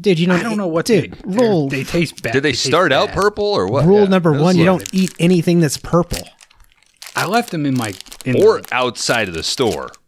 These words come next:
Speaker 3: I think
Speaker 1: Or in
Speaker 3: Dan
Speaker 1: a
Speaker 3: admitted
Speaker 1: hole.
Speaker 3: he's been dropping stuff.
Speaker 1: I've been shitting in that parking lot for
Speaker 3: Yeah.
Speaker 1: weeks.
Speaker 2: Well, I've been eating these. They're fucking me up, dude. I don't know what it is. It's just, it's solid purple.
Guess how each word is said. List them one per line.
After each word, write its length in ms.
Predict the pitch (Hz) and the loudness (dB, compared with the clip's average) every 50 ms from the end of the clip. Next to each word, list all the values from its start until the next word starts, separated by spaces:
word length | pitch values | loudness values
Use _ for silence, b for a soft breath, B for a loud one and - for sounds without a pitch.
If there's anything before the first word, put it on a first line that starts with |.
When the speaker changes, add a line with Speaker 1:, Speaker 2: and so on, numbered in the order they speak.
| _ | _
Speaker 3:
I 100 | - 101 | -8 -6
think 160 | 92 - 170 202 | -2 -2 -2 -2
Speaker 1:
Or 60 | 185 | 0
in 160 | 180 185 185 | 0 0 2
Speaker 3:
Dan 60 | 175 143 | 2 0
Speaker 1:
a 100 | 123 92 | 0 -2
Speaker 3:
admitted 300 | 95 101 - 165 - 82 | -2 0 0 0 -2 -4
Speaker 1:
hole. 100 | 87 - - | -8 -12 -10
Speaker 3:
he's 260 | - 107 131 127 107 | -6 -4 -4 -4 -2
been 300 | 95 113 104 92 87 82 | -2 -4 -4 -4 -6 -10
dropping 460 | - - 101 101 104 107 - 95 85 | -8 -6 -4 -2 -2 -2 -2 -4 -6
stuff. 440 | - - - 92 82 - - - - _ b b b b b b b b b b b b b | -6 -4 -4 -4 -4 -4 -8 -14 -20 _ b b b b b b b b b b b b b
Speaker 1:
I've 100 | - 220 | -4 -2
been 100 | 190 143 | -2 -2
shitting 320 | 113 - - 165 151 120 117 | 0 -2 -2 -2 -2 -4 -8
in 80 | 113 | -10
that 160 | 110 101 101 - | -10 -10 -8 -6
parking 360 | - 131 135 113 92 85 85 | -4 -4 -4 -4 -6 -10 -14
lot 180 | 92 92 92 - | -14 -16 -16 -16
for 120 | - 107 123 | -12 -6 -6
Speaker 3:
Yeah. 240 | 120 90 73 110 | -4 -4 -4 -6
Speaker 1:
weeks. 320 | 117 101 - - - - - _ _ _ _ _ _ _ _ _ _ _ _ | -8 -8 -8 -8 -8 -8 -10 _ _ _ _ _ _ _ _ _ _ _ _
Speaker 2:
Well, 160 | - 127 123 | -12 -10 -8
I've 140 | 123 120 - - | -8 -8 -10 -6
been 140 | 190 190 | -4 -2
eating 220 | 202 208 196 185 180 | -2 -2 -4 -6 -8
these. 180 | 180 170 160 160 _ _ - B B B B B - | -10 -10 -12 -16 _ _ -20 B B B B B -14
They're 120 | 131 127 | -14 -14
fucking 440 | 120 - - 143 131 - - 117 104 | -14 -12 -10 -8 -8 -6 -6 -6 -6
me 140 | 98 98 95 | -8 -10 -12
up, 220 | 95 92 - - | -12 -14 -16 -14
dude. 200 | - 104 95 95 | -12 -10 -10 -8
I 140 | 95 107 123 | -6 -4 -2
don't 140 | 139 143 131 | -2 -2 -2
know 120 | 113 104 | -2 -4
what 180 | 98 98 101 98 | -6 -8 -8 -10
it 120 | 95 90 92 | -10 -10 -10
is. 260 | 92 90 90 90 - | -10 -10 -10 -10 -8
It's 220 | - 127 107 - - | -8 -8 -8 -8 -10
just, 280 | - - 113 - - - - | -8 -8 -8 -8 -10 -10 -10
it's 220 | - 123 - - - _ _ _ - | -8 -8 -8 -10 -16 _ _ _ -12
solid 580 | - - - - - 131 135 147 156 143 135 | -10 -8 -6 -6 -4 -2 -2 -2 -4 -6 -8
purple. 600 | - - 147 143 135 - 143 139 139 139 131 - | -8 -8 -6 -6 -6 -6 -6 -4 -4 -4 -6 -8